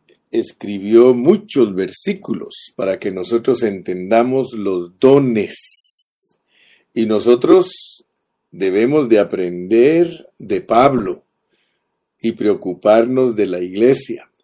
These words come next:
El apóstol San Pablo era un apóstol que estaba muy preocupado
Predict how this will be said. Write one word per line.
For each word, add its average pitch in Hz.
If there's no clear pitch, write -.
El 104
apóstol 165
San 123
Pablo 123
era 101
un 107
apóstol 113
que 101
estaba 110
muy 170
preocupado 120